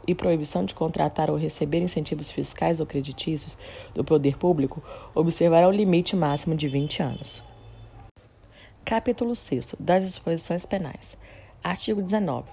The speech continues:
Constitui crime a representação por ato de improbidade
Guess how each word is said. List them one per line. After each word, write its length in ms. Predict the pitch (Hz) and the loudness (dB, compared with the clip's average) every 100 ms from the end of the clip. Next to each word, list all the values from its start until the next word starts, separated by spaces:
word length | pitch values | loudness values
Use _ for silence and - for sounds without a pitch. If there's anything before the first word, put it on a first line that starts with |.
| - | -6
Constitui 500 | - 156 - 180 233 | -2 -2 -2 -2 -2
crime 420 | - 143 139 147 | 0 0 0 -2
a 140 | - 151 | -4 -2
representação 840 | 160 - 208 208 208 185 - - | -2 0 0 0 0 -4 -4 -6
por 220 | 175 160 | -2 0
ato 180 | 156 - | 0 -2
de 140 | 175 185 | -4 -2
improbidade 640 | - 170 156 135 123 131 | -2 -6 -4 -6 -6 -8